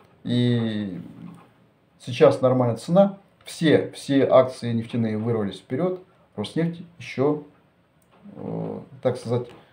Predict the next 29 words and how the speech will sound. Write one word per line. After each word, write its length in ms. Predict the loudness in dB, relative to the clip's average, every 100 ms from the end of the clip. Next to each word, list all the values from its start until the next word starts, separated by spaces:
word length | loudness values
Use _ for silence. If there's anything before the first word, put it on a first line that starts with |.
| _ -6
э, 500 | -2 0 -2 -4 -10 -16
даёт 580 | -18 -10 0 2 2 -2 -12
возможность 680 | -12 -10 -4 -2 0 -2 0
зайти. 380 | -2 -2 -6 -14 -16 _ _ _ -14
Вот. 320 | -8 -6 -8 -14 -20 -20 0
На 140 | 4 6
проливах 500 | 6 6 6 6 2
всегда 240 | 0 0
покупайте 480 | 0 0 2 2 0
Роснефть. 400 | -8 -8 -12 -12 _ _ _ _
Всем 200 | 4 6
всего 240 | 6 4 6
хорошего, 500 | 8 8 6 2 0
до 100 | 0
свидания. 360 | 2 4 4
Подписывайтесь 760 | 0 0 -2 -6 -8 -8 -8 -4
на 140 | -2
мой 200 | -2 -4
Бусти. 560 | -4 -4 -4 -8 -18 -20 _ _
Там 280 | 2 4 0 -8 -20 -10
реально 720 | -4 4 8 8 6 2 -2 2
огненные 600 | 2 4 0 -2 -4 -6
идеи. 320 | -6 -6 -6 -10 -16 _ _ _
Я 180 | 2 2
ещё 280 | 2 0 -2
раз 100 | -2
повторяю, 460 | -6 -6 -6 -4
там 280 | 4 4 6
немного. 600 | 0 2 4 4 2 -4